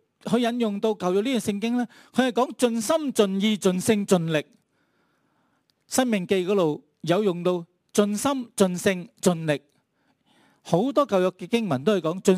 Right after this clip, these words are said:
心、盡性，即係用盡你嘅 heart、你嘅 soul，啊，用你嘅心靈，用你成個人個靈，你個靈魂啊，佢亦盡性嘅，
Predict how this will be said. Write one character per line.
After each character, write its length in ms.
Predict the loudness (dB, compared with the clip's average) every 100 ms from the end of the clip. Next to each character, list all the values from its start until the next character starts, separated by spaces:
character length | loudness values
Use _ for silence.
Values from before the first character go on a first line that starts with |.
| 2
心、 280 | -2 -2 2
盡 240 | 0 0
性， 320 | -2 -2 -4 -18 _ _ _ _ _ _
即 120 | -4 0
係 100 | 2
用 200 | 0 0
盡 120 | -2
你 200 | 0 -2 -2
嘅 120 | -4
heart、 300 | -2 -4 -4 _ -2
你 160 | 0
嘅 100 | 0
soul， 520 | -2 0 2 2 -2 -4
啊， 160 | -2
用 200 | 0 -2
你 100 | 0
嘅 100 | -2
心 220 | -2 -4 -2 2
靈， 300 | 0 -2 -10 _ -20 -20 _ 0
用 240 | 2 2
你 140 | 0
成 320 | 0 -2 -2 0
個 120 | -2
人 120 | 0
個 140 | 0 0
靈， 360 | 0 -2 -4 -6
你 160 | 0 0
個 100 | 0
靈 320 | 0 -2 -2
魂 320 | -2 -2 -6 -18 _ -4
啊， 180 | -4 -4 _ _ -2
佢 80 | 0
亦 200 | 0 -4 _
盡 260 | -4 -4 -2
性 280 | -2 -2
嘅， 100 | -2